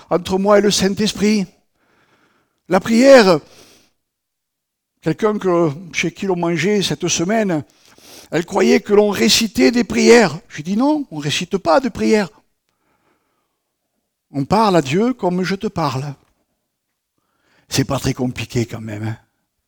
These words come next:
C'est pas compliqué. Chacun avec ses mots.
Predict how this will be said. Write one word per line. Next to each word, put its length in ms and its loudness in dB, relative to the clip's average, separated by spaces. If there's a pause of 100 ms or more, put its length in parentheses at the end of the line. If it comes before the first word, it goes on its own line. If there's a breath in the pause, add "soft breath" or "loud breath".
(500)
C'est 160 -4
pas 140 -8
compliqué. 720 -2 (540 soft breath)
Chacun 420 -2
avec 240 0
ses 160 0
mots. 400 0